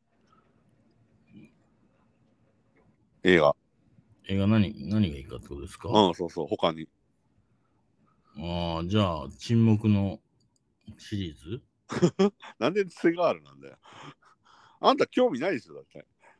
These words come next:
Speaker 2: 沈黙シリーズですか？
Speaker 1: まあ、スコアがね、あればスコア見たいんですけど。あれ？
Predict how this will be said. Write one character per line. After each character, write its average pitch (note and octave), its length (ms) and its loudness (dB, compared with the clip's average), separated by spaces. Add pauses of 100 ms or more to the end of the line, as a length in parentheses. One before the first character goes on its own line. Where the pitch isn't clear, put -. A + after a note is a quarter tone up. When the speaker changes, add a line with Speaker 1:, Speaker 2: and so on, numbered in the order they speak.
(640)
Speaker 2:
沈 G#2 200 -4
黙 F#2 220 -6
シ F2+ 120 -12
リ D2 80 -10
ー C2 80 -18
ズ C#2+ 60 -16
で - 60 -12
す - 120 -16
か？ C#3 260 -6 (1600)
Speaker 1:
ま C#3 160 8
あ、 B2 60 8
ス - 100 -14
コ A#3+ 340 4
ア A#2+ 60 2
が G2+ 140 -8
ね、 C#3+ 80 -6
あ C#3 180 4
れ A#2+ 80 -2
ば F#2 220 -4
ス - 100 -20
コ G#2+ 220 -2
ア E2+ 40 -10
見 E2+ 120 -18
た F#2+ 100 -8
い D#2+ 60 -14
ん D#2+ 40 -20
で E2 60 -20
す - 100 -20
け D2 100 -14
ど。 D2 360 -10 (3000)
あ G#2 120 8
れ？ C#3 140 6